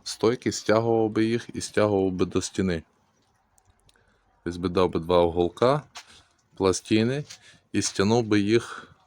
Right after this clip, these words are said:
в стіну. І понизу теж би зав'язав, тобто зробив би такий квадрат, щоб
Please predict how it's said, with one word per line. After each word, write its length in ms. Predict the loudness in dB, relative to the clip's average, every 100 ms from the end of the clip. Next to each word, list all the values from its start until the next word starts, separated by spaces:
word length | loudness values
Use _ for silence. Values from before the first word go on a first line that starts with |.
| _ _ _ _ _ _ _ _
в 80 | -12
стіну. 480 | -2 0 0 -6 -12 -8
І 100 | -6
понизу 480 | 2 4 4 2 2
теж 220 | 2 2
би 160 | -2
зав'язав, 440 | 0 0 2 2 0
тобто 180 | -2 -2
зробив 360 | -2 0 0
би 100 | -2
такий 260 | -8 -6 -6
квадрат, 540 | 0 0 2 0 -2 _ _ _ _ _ _ _ _ _ _ _ _ _ _ _ _ _ _ _ _ _ _ _ _ _ _
щоб 340 | _ -6 -4